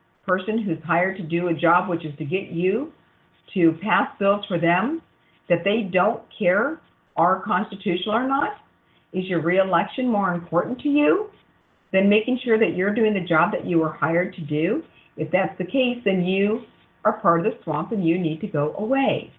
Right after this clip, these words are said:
You have, elected officials, the right to say no.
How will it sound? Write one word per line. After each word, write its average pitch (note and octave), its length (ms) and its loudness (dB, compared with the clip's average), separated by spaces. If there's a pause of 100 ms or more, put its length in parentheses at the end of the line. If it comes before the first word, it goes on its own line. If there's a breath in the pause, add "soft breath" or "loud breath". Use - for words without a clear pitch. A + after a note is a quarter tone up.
(580 soft breath)
You D4 440 4
have, F3+ 380 2 (200)
elected E3+ 380 -2
officials, F3 500 -2 (460)
the A3 180 2
right E3 360 0 (140)
to A#3+ 60 -10 (220)
say E3 400 0 (320)
no. E3 580 0